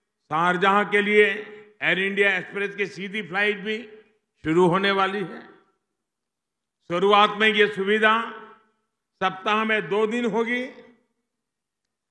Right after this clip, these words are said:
लेकिन मार्च से इसको सप्ताह में चार दिन किया जाना है।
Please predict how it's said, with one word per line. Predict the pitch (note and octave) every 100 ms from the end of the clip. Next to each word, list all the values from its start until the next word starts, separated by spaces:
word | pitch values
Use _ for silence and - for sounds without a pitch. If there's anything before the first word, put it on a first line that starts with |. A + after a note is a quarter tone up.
| _
लेकिन | D#3+ G3 G3+ G#3
मार्च | F3+ G3 A#3+ C4 B3+
से | B3 A#3
इसको | G3+ - G#3 F3 C#3+ - - _ _ _ _ _
सप्ताह | F3 F3+ - G3 G3
में | G3 F#3+ -
चार | E3+ F#3 F#3
दिन | F#3+ G3
किया | E3+ F#3+ F#3+
जाना | F#3 F#3 F#3+ F#3
है। | F3+ - -